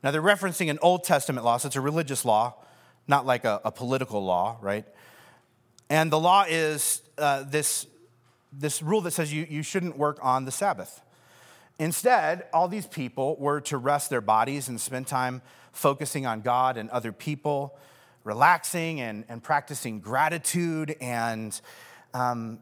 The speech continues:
and essentially reminding themselves that everything in the world is not dependent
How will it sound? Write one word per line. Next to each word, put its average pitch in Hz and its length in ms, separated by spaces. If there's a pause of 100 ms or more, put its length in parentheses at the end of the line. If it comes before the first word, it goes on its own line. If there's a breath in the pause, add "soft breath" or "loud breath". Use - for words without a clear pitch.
and 131 220
essentially 190 440
reminding 143 560
themselves 113 680
that 127 220
everything 139 840 (360 loud breath)
in 160 200
the 131 80
world 113 580 (320 soft breath)
is 147 240
not 143 340 (420)
dependent 135 680